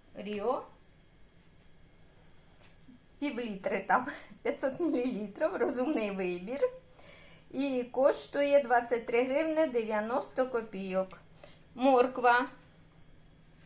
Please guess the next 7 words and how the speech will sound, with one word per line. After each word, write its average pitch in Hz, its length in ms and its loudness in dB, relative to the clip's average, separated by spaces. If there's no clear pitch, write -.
Ну, 349 300 -8
морква 294 360 -2
так 277 280 -4
собі 262 300 -6
нічого. 403 680 0
Зараз - 500 -10
отак - 240 -14